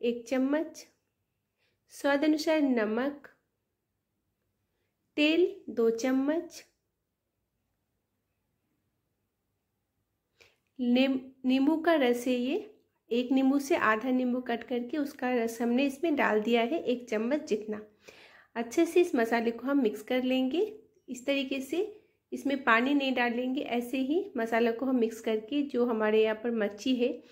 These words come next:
यहाँ पे जो कट लगा हुआ है, इसके अंदर अंदर में ये मसाला को हम इस तरीके से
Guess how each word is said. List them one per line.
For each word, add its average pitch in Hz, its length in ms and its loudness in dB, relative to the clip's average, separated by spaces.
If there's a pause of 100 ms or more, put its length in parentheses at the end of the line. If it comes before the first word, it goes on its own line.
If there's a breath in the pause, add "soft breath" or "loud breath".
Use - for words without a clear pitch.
(460 loud breath)
यहाँ 247 200 -2
पे 277 60 0
जो 285 120 -2
कट 254 300 0
लगा 269 240 4
हुआ 240 240 2
है, 240 140 2
इसके 240 260 -6
अंदर 233 380 -2
अंदर 277 280 0
में 294 180 2
ये 269 100 2
मसाला 226 420 0
को 240 140 -4
हम 262 440 -4 (320)
इस - 160 -16
तरीके 226 340 0
से 330 360 -4